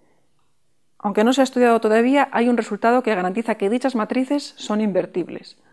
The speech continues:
Por tanto, existen valores para las presiones en los nodos internos que resuelven el sistema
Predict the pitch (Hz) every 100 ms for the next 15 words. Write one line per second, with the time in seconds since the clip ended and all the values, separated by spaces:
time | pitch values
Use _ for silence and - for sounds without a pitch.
0 | _ _ _ _ 208 202 233 240 269 294
1 | - _ _ - 208 240 240 214 185 190
2 | 247 262 - 202 180 - 180 - 233 247
3 | 190 175 180 196 - 190 208 220 240 -
4 | 190 175 - 196 190 180 180 214 254 247
5 | 294